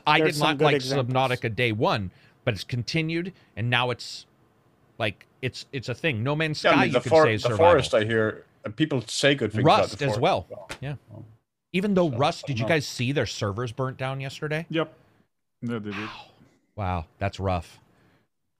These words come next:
Speaker 3: Yeah.
Speaker 1: All E U servers, right? Burned down?
Speaker 4: Yep,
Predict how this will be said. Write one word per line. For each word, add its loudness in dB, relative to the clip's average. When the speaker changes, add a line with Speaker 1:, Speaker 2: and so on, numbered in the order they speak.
Speaker 3:
Yeah. 2
Speaker 1:
All 4
E -6
U -2
servers, -4
right? -2
Burned -6
down? -6
Speaker 4:
Yep, -2